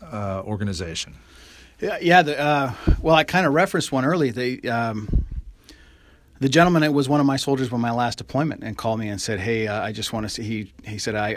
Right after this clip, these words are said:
Speaker 2: I've got a bottle of vodka and a forty-five, and I'm, I appreciate all the help that you gave me, and, uh, I, I, you know, I'm out." And,
Speaker 1: That's
Speaker 2: uh,
Speaker 1: the phone call you got.
Speaker 2: Yeah, fir-, first
Speaker 1: "I've
Speaker 2: off,
Speaker 1: got a bottle of vodka and a gun."
Speaker 2: Yeah, and I'm out. And, and I'm, I just wanna thank you. I'm gonna hang up the phone, and, and this will be the last you hear of me.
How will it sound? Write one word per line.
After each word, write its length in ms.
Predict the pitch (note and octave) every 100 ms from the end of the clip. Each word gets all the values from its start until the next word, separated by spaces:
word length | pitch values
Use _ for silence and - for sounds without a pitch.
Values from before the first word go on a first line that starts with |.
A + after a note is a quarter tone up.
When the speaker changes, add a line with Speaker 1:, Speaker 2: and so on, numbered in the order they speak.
| G2
Speaker 2:
I've 80 |
got 160 | G2+ G#2
a 60 | G2
bottle 220 | G2+ G2+
of 60 |
vodka 320 | G2+ G#2 A2+ D3
and 120 | C#3
a 20 |
forty-five, 540 | - A2+ G2 G#2 C#3
and 80 | C#3
I'm, 140 | G#2 G#2
I 120 | G#2
appreciate 560 | G#2+ - A#2+ A2+ A#2 A2+
all 100 | A2+
the 80 | G2+
help 200 | A2+ B2+
that 140 | B2+
you 60 | A#2
gave 220 | A#2+ B2
me, 180 | C#3+ D3+
and, 380 | C3 G#2 G#2 G#2
uh, 320 | G2 F#2+ F#2+ -
I, 220 | G#2 A2 - D2+
I, 80 |
you 140 | G2 A2
know, 80 | G#2+
I'm 120 | A#2+
out." 220 | E3+ - _ - - - - -
And, 300 | A2+ A2+ A2
Speaker 1:
That's 200 | D#3 -
Speaker 2:
uh, 60 |
Speaker 1:
the 40 | D#3+
phone 200 | F3 F3+
call 180 | C#3+ B2+
you 100 | C3+
got. 360 | C3+ B2 - -
Speaker 2:
Yeah, 200 | C#3 C3 -
fir-, 240 | A#2+ E3 E3+
first 200 | - D#3+ C3+
Speaker 1:
"I've 120 | D#3
Speaker 2:
off, 40 |
Speaker 1:
got 180 | D#3+ D3
a 40 |
bottle 240 | B2+ C3+ D3
of 60 |
vodka 400 | B2+ C3 B2 C#3
and 120 | C3+ A#2+
a 60 |
gun." 340 | A2+ G#2+ D#2+ D2+
Speaker 2:
Yeah, 200 | B2+ B2+ -
and 120 | A#2
I'm 80 | A#2
out. 180 | G#2+ - _
And, 260 | C3 C3 B2+
and 240 | C3+ B2+
I'm, 220 | A#2+ A#2+ A#2+
I 80 | A#2+
just 160 | A#2
wanna 160 | C3 B2+
thank 260 | C#3 C3+ C3+
you. 300 | C3 B2+ A#2
I'm 160 | A2
gonna 120 | A2+
hang 140 | G#2+ A#2+
up 80 | A2
the 60 |
phone, 380 | - A#2 A#2 A#2+
and, 200 | G#2 G#2
and 200 | G#2 G#2
this 140 | G#2+ -
will 140 | G#2+
be 100 | C3
the 80 | A2
last 260 | G#2+ G#2 G2+
you 60 |
hear 180 | G2+ A#2
of 80 | G#2+
me. 160 | G2